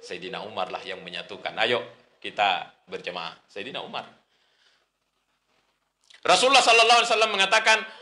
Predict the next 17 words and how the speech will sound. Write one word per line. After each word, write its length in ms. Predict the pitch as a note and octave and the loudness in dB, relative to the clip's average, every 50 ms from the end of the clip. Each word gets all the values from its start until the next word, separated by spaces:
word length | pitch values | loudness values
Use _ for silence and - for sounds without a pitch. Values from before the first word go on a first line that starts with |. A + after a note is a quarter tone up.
| - - - | -20 -12 -2
"Rampasan 640 | - F#3+ G3+ G#3 - B3+ C4 C4 C4+ C4 B3+ B3 B3+ | 2 2 2 2 4 4 4 6 4 2 2 2 2
perang 400 | B3+ B3 C4 C4+ C#4+ D4 D4 C#4+ - - - - - - | 4 6 8 8 6 6 2 -2 -10 -16 -20 -20 -8 0
hak 320 | - B3 C4 C4 A#3 A#3 | 2 4 4 4 4 2
bisa 160 | A#3+ A#3 - C4 | 0 0 0 2
diambil." 320 | C4+ C4+ C4 C#4 C#4 A3 D3+ B2+ - - - - - - | 2 2 2 4 2 2 0 -2 -8 -14 -20 -20 -16 -10
Makanya 320 | - C3 C3 E3 F3 F3+ | -8 -4 -2 -2 0 0
berebutan 560 | F3 E3+ E3+ E3+ E3+ E3+ F#3+ - E3+ G#3+ A#3+ - - - - | -2 -2 -4 -4 -4 -6 -4 -2 -2 -2 -2 -4 -10 -14 -8
sahabat 480 | - D#3+ C#3 D#3+ F3 F3+ A3 A#3+ A#3+ - - - - - - - - _ - - A2 | -4 0 2 2 2 4 4 2 2 0 -6 -16 -20 -20 -20 -20 -20 _ -16 -12 -12
apabila 320 | G#2 A2 A2 C3+ C#3+ C#3 | -10 -10 -8 -6 -6 -6
sudah 240 | - C3 A#2 A#2 G#2+ | -6 -6 -8 -8 -4
perang, 240 | C3 C3 C#3 C3+ C3+ B2+ - - - _ - - - - | 0 0 0 0 0 -4 -16 -20 -20 _ -20 -20 -16 -10
mengambil 400 | G#2+ A2+ A#2 A2+ A2 A2+ A2+ G#2+ | -6 -6 -4 -4 -4 -6 -6 -4
ganima. 400 | G#2+ G2 G2+ F#2+ F2+ E2 D2 - - - - | -6 -6 -6 -10 -12 -12 -14 -16 -16 -20 -10
Di 140 | - D#3 F3 | -4 -4 0
masa 240 | F3+ G#3+ B3+ A#3+ A#3+ | 2 4 4 4 2
Sayyidina 400 | A3+ A#3 A3+ G3+ F#3 F#3 F3 E3+ | 0 2 2 2 2 2 0 0
Umar, 240 | E3+ E3+ E3 C#3+ | 0 0 0 -2